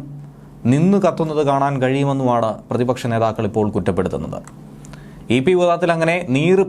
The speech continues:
പുകഞ്ഞുകൊണ്ടിരിക്കുകയാണ് ഇടതുമുന്നണി. സി പി എം നടപടിയെടുത്തില്ലെങ്കിൽ പോലും ഇടതുമുന്നണി യോഗത്തിൽ വിഷയം ഉന്നയിക്കാൻ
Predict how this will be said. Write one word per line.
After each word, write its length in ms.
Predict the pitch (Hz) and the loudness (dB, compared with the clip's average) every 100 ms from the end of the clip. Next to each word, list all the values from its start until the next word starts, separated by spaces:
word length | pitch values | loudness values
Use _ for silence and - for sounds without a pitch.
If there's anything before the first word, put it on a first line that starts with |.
| 175 | 0
പുകഞ്ഞുകൊണ്ടിരിക്കുകയാണ് 1080 | 151 165 175 170 156 156 139 139 131 127 123 110 | 0 0 2 0 0 0 0 0 2 0 0 0
ഇടതുമുന്നണി. 540 | 107 107 95 82 78 - - - - - - | 0 0 0 -2 -8 -12 -20 -20 -20 -20 -6
സി 100 | - 147 | -2 0
പി 80 | 190 | 2
എം 80 | 185 170 | 2 2
നടപടിയെടുത്തില്ലെങ്കിൽ 840 | 165 175 196 185 175 175 175 160 143 | 2 0 0 0 0 0 0 -2 -2
പോലും 240 | 127 110 - - | 0 -2 -4 -4
ഇടതുമുന്നണി 460 | 117 139 160 156 151 147 | -2 0 -2 -2 0 2
യോഗത്തിൽ 340 | 135 139 151 180 - 127 | 0 0 -2 -2 -2 -2
വിഷയം 320 | 127 156 156 147 | 0 0 -2 -2
ഉന്നയിക്കാൻ 420 | 147 147 151 151 | 0 0 0 -2